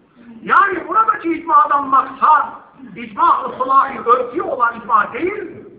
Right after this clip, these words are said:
lugavi olan icmadır demek istiyor. Yani ittifak ile seçiyor. Ne demektir lugavi icma? Bir grubun mutlak olarak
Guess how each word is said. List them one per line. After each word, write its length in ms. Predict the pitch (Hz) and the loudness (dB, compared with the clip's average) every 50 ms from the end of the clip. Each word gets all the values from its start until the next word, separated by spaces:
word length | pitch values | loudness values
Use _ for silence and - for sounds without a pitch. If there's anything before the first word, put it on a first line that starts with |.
| - - 170 | -18 -14 -12
lugavi 640 | 233 240 - 262 262 262 269 359 381 320 - - - | -10 -4 0 0 0 0 -2 -4 -4 -4 -6 -8 -10
olan 420 | 196 190 185 170 170 - - 190 | -8 -4 -4 -4 -4 -6 -10 -16
icmadır 640 | 190 - - - 196 - - - - - 110 110 - | -18 -16 -6 -4 -2 -2 -2 -4 -10 -16 -18 -20 -20
demek 360 | - - - - - 110 107 | -20 -20 -20 -20 -20 -20 -20
istiyor. 240 | - - - 113 113 113 - | -20 -20 -20 -20 -20 -8 -4
Yani 280 | 165 151 - - - - - 110 104 - - _ _ - | -2 -2 -2 -4 -8 -14 -20 -20 -20 -20 -20 _ _ -20
ittifak 480 | 113 - - - - 175 175 - - | -20 -20 -20 -12 -10 -10 -10 -10 -12
ile 80 | - - | -18 -20
seçiyor. 320 | - - - - - - - - - - - _ - - - - - - | -20 -20 -20 -20 -20 -20 -20 -20 -20 -20 -20 _ -20 -20 -20 -20 -16 -12
Ne 120 | 349 - | -10 -8
demektir 380 | 349 370 392 392 392 381 370 330 | -6 -6 -6 -8 -8 -6 -8 -6
lugavi 400 | 311 285 262 262 262 262 247 226 | -4 -2 0 -2 -2 -2 -8 -14
icma? 480 | 196 - 277 320 - - - - - - - - - - - 165 | -10 -4 -2 -2 -2 -2 -4 -8 -16 -20 -20 -20 -20 -20 -20 -18
Bir 180 | 175 226 285 302 | -16 -14 -14 -12
grubun 1040 | 269 202 - - - 202 208 196 202 208 196 - - 226 294 381 381 359 294 240 208 | -14 -14 -16 -14 -14 -12 -10 -10 -10 -10 -10 -10 -8 -4 -4 -2 -2 -2 -4 -4 -4
mutlak 680 | 196 196 190 - - - - 190 180 - - - - | -6 -8 -8 -10 -12 -10 -8 -8 -8 -8 -10 -14 -14
olarak 380 | 170 160 156 151 - - - - | -12 -10 -10 -10 -10 -10 -14 -16